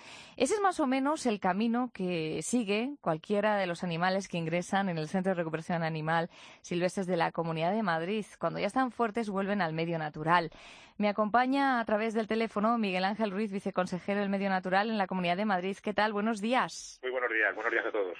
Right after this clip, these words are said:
Speaker 1: Un centro que lleva funcionando desde el año dos mil diez y que nació con el fin de mejorar el servicio que ya se prestaba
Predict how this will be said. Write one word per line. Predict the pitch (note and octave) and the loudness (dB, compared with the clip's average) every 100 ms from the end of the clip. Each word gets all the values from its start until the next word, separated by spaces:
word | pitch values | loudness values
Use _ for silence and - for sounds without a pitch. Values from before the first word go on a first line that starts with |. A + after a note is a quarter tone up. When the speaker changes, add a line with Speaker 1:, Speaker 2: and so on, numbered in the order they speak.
| - | -2
Speaker 1:
Un | G#3+ | 0
centro | A3 B3+ C4 | 2 2 2
que | A#3 | 0
lleva | A3 A#3 | 0 0
funcionando | A#3+ G#3+ G#3 G#3 G#3+ | 0 0 0 2 2
desde | G3+ F3+ | 0 0
el | F#3 | 2
año | F#3 G3+ G3+ | 2 2 0
dos | F#3+ F3+ | 0 0
mil | G3 F3+ F3+ | 0 0 -2
diez | F#3+ G#3+ A3+ - | 0 2 0 -2
y | F#3+ | -4
que | F#3 | 0
nació | F#3 F3 - A#3 B3 | 0 2 2 2 2
con | A3+ | 2
el | F#3+ | 0
fin | E3+ G3 | 2 2
de | G3 | 2
mejorar | F#3 - F3+ F#3 | 2 2 4 4
el | E3+ - E3 | 2 0 -2
servicio | E3+ G#3 A#3+ | -2 0 0
que | F#3+ | 0
ya | E3+ | 0
se | F3 F#3+ | 0 -2
prestaba | F3+ E3+ - F3+ E3+ | -2 -4 0 0 2